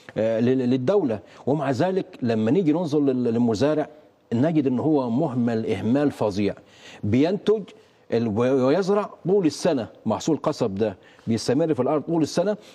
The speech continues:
اولا بعد ما بيحصد ال-، ال-، الانتاج بتاعه بيسلمه للمصنع، بنيجي النهارده نفاجأ بحاجه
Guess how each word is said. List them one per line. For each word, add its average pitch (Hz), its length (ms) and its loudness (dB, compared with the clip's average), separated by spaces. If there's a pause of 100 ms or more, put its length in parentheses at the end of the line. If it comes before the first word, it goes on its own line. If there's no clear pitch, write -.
اولا 131 540 0
بعد 185 240 0
ما 165 60 0
بيحصد 151 480 -2 (520)
ال-، 113 160 0
ال-، 113 200 0
الانتاج 117 600 0
بتاعه 143 360 0
بيسلمه 143 460 0
للمصنع، 190 460 0 (320)
بنيجي 165 640 0
النهارده 165 600 0
نفاجأ 156 460 0
بحاجه 147 520 0